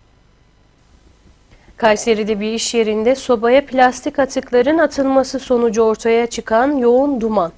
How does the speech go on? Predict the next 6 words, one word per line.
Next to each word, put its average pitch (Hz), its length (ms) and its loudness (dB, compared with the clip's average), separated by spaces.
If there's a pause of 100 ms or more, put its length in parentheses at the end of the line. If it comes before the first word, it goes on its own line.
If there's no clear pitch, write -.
(200)
Yangın 190 360 -2
zannedilince 196 800 -2
kısa 233 380 -4
süreli 247 380 -2
panik 208 400 -6
yaşandı. 180 500 -8